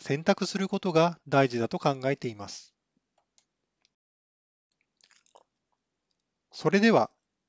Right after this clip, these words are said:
一つ目のピープルからです。ピープル、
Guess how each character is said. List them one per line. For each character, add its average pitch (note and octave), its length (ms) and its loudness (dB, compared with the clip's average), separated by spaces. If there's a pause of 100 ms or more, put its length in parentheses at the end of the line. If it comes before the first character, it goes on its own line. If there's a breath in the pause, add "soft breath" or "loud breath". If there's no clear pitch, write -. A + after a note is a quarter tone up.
(200)
一 - 220 -2
つ - 160 -10
目 C#3 100 -2
の G#2+ 160 -14 (220)
ピ A3 220 2
ー G#3 40 -2
プ - 160 -6
ル - 240 -14
か - 120 -6
ら G#2 100 -2
で F#2+ 120 -12
す。 - 280 -18 (2250)
ピ D3+ 180 0
ー C3 80 -6
プ A#2+ 100 -10
ル、 G2+ 200 -18